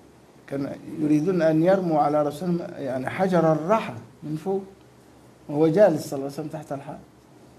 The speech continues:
وجاء سيدنا جبريل وقال له: "قم من هنا. هي والله يعصمك إيه؟ من الناس". ها؟ دبروا الأمر ده. قالوا: "يعني أنتم مش،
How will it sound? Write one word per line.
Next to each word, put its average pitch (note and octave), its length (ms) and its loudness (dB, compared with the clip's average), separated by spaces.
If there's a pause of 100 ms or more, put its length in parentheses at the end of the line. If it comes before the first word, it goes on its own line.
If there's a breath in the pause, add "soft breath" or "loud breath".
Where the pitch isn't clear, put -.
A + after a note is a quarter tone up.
(960)
وجاء D3 320 6
سيدنا D3 300 -2
جبريل D3 240 0
وقال D3+ 360 -2
له: D#3+ 300 -4
"قم F3 180 -4
من D3+ 140 -2
هنا. F3 180 -4 (1700)
هي A2 100 -6
والله C#3 380 4
يعصمك D3+ 520 2
إيه؟ D#3 280 4 (680)
من C#3 180 -2
الناس". F#3 540 -4 (1000)
ها؟ E3+ 160 -10 (500)
دبروا F#3+ 360 4
الأمر G3 280 0
ده. F#3 180 -4 (960)
قالوا: A#2+ 140 -4
"يعني C3 140 0
أنتم C3 160 -6
مش، B2+ 80 -10